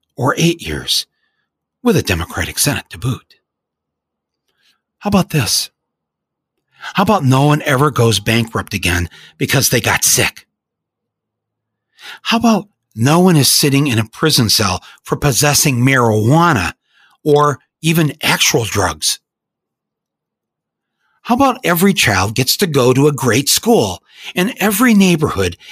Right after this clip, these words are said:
has an expanded free library open seven days a week?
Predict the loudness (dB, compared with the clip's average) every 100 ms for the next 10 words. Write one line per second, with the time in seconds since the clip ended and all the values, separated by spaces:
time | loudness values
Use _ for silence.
0 | -8 -2 0 0 0 -2 -2 0 4 4
1 | 2 0 2 4 4 2 0 0 2 0
2 | -4 -4 0 2 4 2 2 0 0 2
3 | 2 2 0 0 0 2 2 0 -6